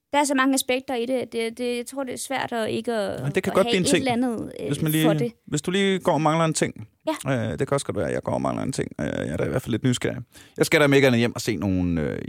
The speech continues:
Speaker 2: YouTube-videoer, er jeg ret sikker på.
Speaker 1: Og så er der meget humor i spillet også. Der er
Speaker 2: Nå, for real?
Speaker 1: s-, ja, og der er rigtig... Åh, det glemte jeg at sige det. Der er meget cross... Øh, interaction. Vi, øh, vi startede med et event,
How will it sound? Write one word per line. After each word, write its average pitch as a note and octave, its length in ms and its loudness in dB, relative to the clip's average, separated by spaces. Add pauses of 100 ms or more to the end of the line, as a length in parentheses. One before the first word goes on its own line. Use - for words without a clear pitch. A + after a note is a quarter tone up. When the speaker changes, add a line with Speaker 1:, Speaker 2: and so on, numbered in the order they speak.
(100)
Speaker 2:
YouTube-videoer, - 640 -10 (120)
er G1+ 220 -8
jeg G1+ 100 -6
ret - 160 -8
sikker D#2+ 180 -4
på. - 100 -6 (240)
Speaker 1:
Og - 80 -2
så - 100 2
er A#3+ 40 4
der B3 80 4
meget A#3 340 2
humor A3+ 280 0
i F#3 100 -2
spillet - 360 -10
også. - 160 -18 (160)
Der G#3 60 2
er B3+ 260 8 (160)
Speaker 2:
Nå, B3+ 60 4
for C3+ 100 4
real? C#4 140 6
Speaker 1:
s-, - 220 -10
ja, G3 80 2 (140)
og C4+ 60 2
der C4 60 4
er B3 100 2
rigtig... C4+ 260 2
Åh, C4+ 160 2
det C4+ 100 -2
glemte B3+ 180 -2
jeg F#3 60 0
at B3 60 -2
sige - 220 -8
det. - 100 -6
Der C4 60 2
er C#4+ 80 6
meget D4 280 4
cross... - 580 -2 (120)
Øh, G#3+ 680 0 (640)
interaction. B3+ 840 2
Vi, D4+ 260 2
øh, A#3 300 0
vi C4 80 0
startede C4+ 380 0
med A3+ 280 0
et G3 80 -4
event, A#3 400 0